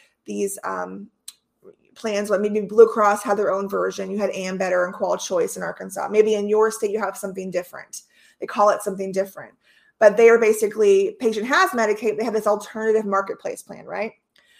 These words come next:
So you're gonna have to know that. And usually the eligibility will tell you if they're, if they're part of that marketplace or that additional plan. And a lot of times patients don't realize, they just say Medicaid,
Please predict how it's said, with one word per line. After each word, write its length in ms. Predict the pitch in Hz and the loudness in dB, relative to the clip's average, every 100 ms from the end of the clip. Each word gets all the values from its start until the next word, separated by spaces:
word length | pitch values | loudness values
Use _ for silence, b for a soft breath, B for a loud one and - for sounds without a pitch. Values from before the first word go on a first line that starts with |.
| b b | b b
So 480 | - 220 208 202 196 | -2 4 6 6 4
you're 160 | 208 220 | 2 2
gonna 120 | 226 | 2
have 160 | 208 202 | -2 -6
to 100 | 202 | -4
know 180 | 220 | -2
that. 260 | 214 170 - | -2 -6 -6
And 160 | 208 214 | -8 -6
usually 300 | 262 294 294 | -4 -4 -2
the 120 | 262 | -2
eligibility 760 | 247 254 240 302 349 233 269 311 | 0 -2 0 0 0 -4 -8 -4
will 160 | 254 | -2
tell 380 | 247 - 302 349 | -2 -4 -4 -4
you 380 | 233 202 240 - | -2 -4 -6 -8
if 140 | 202 | -8
they're, 300 | 226 226 214 - | -2 -2 -2 -8
if 120 | 202 | -10
they're 120 | 220 | -6
part 320 | 214 - 220 214 | -6 -4 -2 -2
of 120 | 202 | -2
that 180 | 202 196 | -4 -4
marketplace 680 | 214 214 - 202 185 - | -6 -8 -10 -6 -6 -8
or 180 | 208 202 | -8 -6
that 140 | 202 196 | -4 -4
additional 420 | 196 202 202 196 | -6 -8 -10 -12
plan. 360 | 233 320 - _ b b b b | -12 -14 -14 _ b b b b
And 80 | 247 | 0
a 80 | 254 | 2
lot 120 | 311 | 2
of 80 | 381 | 0
times 200 | 359 311 | -2 -4
patients 380 | - 285 277 247 | -6 -8 -6 -8
don't 200 | 247 226 | -8 -2
realize, 600 | 220 233 233 226 226 220 | 0 2 0 0 -2 -4
they 100 | 214 | -2
just 140 | 214 240 | -2 2
say 100 | 214 | 2
Medicaid, 540 | 202 202 196 - - | 2 -2 -6 -12 -14